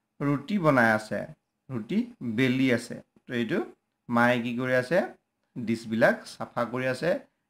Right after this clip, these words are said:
দেউতাই কিবা চব্জি কাটি আছে। ঘৰত সকলোৱে মিলি কাম কৰি আছে। ইয়াত তলত লিখা আছে,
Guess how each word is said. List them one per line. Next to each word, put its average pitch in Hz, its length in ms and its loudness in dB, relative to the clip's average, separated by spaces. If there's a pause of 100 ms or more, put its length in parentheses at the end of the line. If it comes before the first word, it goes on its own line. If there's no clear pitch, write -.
(140)
দেউতাই 117 400 2
কিবা 113 220 -2
চব্জি 110 400 -8
কাটি 131 300 -6
আছে। 131 200 -2 (320)
ঘৰত 127 340 0
সকলোৱে 131 400 -2
মিলি 120 400 0 (280)
কাম 147 300 2
কৰি 127 220 -2
আছে। 120 220 -2
ইয়াত 196 380 4
তলত 135 280 4
লিখা 110 280 -2
আছে, 110 220 -2